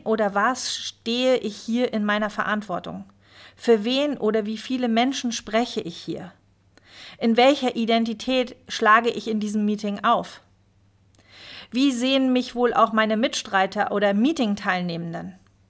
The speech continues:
Unterschätze die Sicht der anderen bitte nicht. So hat ein Kunde von mir immer noch nach Jahrzehnten Vatergefühle für einen mittlerweile gestandenen, erfolgreichen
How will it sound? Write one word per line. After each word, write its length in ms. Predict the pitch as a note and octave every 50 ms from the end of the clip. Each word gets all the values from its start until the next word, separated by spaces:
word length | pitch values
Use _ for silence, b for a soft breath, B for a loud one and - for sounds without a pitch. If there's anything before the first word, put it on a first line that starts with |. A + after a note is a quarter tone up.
| _ _ _ _ _ _ _ - B B B B B B B B B B B B B B B _
Unterschätze 760 | B3 A#3+ A#3+ C4+ B3+ B3 - C#4 C4 C4+ C4+ - - C#4+ A#3+
die 140 | A#3 A3+ G#3+
Sicht 380 | G3+ A3 A3+ A#3 A3 - -
der 160 | G#3+ G#3 -
anderen 460 | F#3+ G3 G3+ G3+ G#3 G3 G3+ G3 F#3+ F#3+
bitte 260 | G3 F#3+ - G3 F3+
nicht. 680 | F3+ F#3 F#3 F#3 F#3 F3+ F#3 - - - - - - - _ _ _ _ _ _ _ _ _ _ _ B B B B B B B B B B
So 180 | - A#3+ A#3+
hat 120 | B3 B3 -
ein 200 | A3+ A3+ A3+ A3+
Kunde 320 | - C4+ C4+ C#4 C#4 C4+
von 260 | C4+ C4 A#3 A3+ A3+
mir 240 | A3+ A#3 A#3 - -
immer 260 | A#3 A#3+ B3+ B3+ B3
noch 360 | A#3 A#3 A#3 A3+ A#3 - -
nach 240 | A3 G#3+ A3 G#3+ G#3+
Jahrzehnten 640 | - A3 G3+ G#3 - - B3+ B3+ B3+ A#3+ - G#3 G#3
Vatergefühle 840 | G#3 - A3+ - - A#3 G#3 F#3 G3 F#3+ - - G3 G3 G3 A3
für 160 | A3 - A#3 -
einen 240 | - G3+ G#3 G#3
mittlerweile 480 | G#3 A#3+ A#3 B3 A3 G#3 A3 G#3+ G#3+ G#3
gestandenen, 640 | G3 G#3 G3+ - - A3+ A#3+ C4+ B3 A3 G#3 G3+ -
erfolgreichen 920 | - G3 - - A#3 A3+ A3+ - G3 F#3+ G3 - G3+ G3+ F#3+ F#3+ F#3 G#3